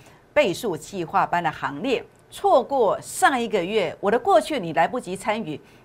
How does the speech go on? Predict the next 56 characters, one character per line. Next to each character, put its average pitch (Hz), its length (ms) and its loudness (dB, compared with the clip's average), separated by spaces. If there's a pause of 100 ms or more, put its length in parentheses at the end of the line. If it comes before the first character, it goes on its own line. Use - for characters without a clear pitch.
(180)
我 190 100 0
的 175 120 -2
未 269 180 2
来 147 160 4
呀， 143 260 0 (880)
台 208 280 2
股 175 160 -6
的 156 100 -4
这 - 100 -6
个 180 80 -4
千 214 240 -4
点 156 160 -6
行 156 220 -6
情 135 260 -10
啊， 131 140 -2 (280)
务 269 140 2
必 226 180 -4
呢 180 180 0
一 160 60 -8
定 226 140 0
要 175 60 0
跟 240 220 -2
上 233 200 -2
哦。 214 220 4 (240)
那 262 100 -2
当 339 140 4
然 277 400 4
更 339 200 2
欢 285 200 2
迎 208 100 -4
大 196 140 2
家 185 140 -4
来 147 100 -4
加 170 220 0
入 175 100 -4
粉 151 220 -6
丝 196 160 -4
团 165 160 -6
的 131 80 -4
行 135 240 -8
列。 269 200 0 (300)
如 233 140 0
何 226 160 0
加 208 200 2
入 202 140 -2
粉 131 180 -8
丝 202 120 -4
团 143 200 -6
呢？ 185 160 2 (300)
好， 202 300 6
赖 320 180 8
I 277 240 6
D 302 260 -4
小 165 220 -2
老 151 160 4
鼠 202 320 -2